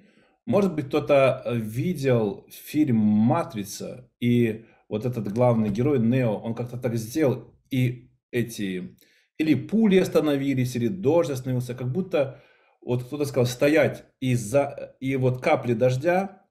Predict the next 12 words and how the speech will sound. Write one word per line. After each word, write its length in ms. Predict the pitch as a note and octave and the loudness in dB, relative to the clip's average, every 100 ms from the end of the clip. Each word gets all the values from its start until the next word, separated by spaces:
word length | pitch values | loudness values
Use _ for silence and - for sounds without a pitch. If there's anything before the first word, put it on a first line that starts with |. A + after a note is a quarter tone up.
| - | -14
были 320 | A2+ C3 B2+ | -6 -2 0
остановлены, 840 | B2+ B2 - B2 B2+ A2+ F#2+ F#2 F2 | 0 -2 -4 -2 -2 -2 -6 -12 -14
в 200 | F#2+ G2+ | -12 -4
воздухе 420 | C3+ G#2+ G#2 G2+ | -4 -4 -8 -6
они 140 | F#2+ | -4
висели. 560 | F#2 - - F#2+ - - _ _ _ _ _ _ _ _ _ _ - | -6 -10 -12 -12 -14 -20 _ _ _ _ _ _ _ _ _ _ -2
А 320 | B2 A#2 A2+ | 0 2 0
солнце 640 | A2 - E3 D#3 B2 A#2+ | -2 -6 -2 0 0 -2
останавливалось. 840 | G2 B2 B2 - B2+ B2 G#2 F#2+ - | -4 -4 -4 -4 0 0 0 -4 -4
То 100 | D3 | -4
есть 220 | B2 - | -4 -8
власть 1120 | B2 G#2+ B2+ C3+ F3 F3+ B2+ - - - | -10 -2 2 4 2 0 -2 -6 -12 -16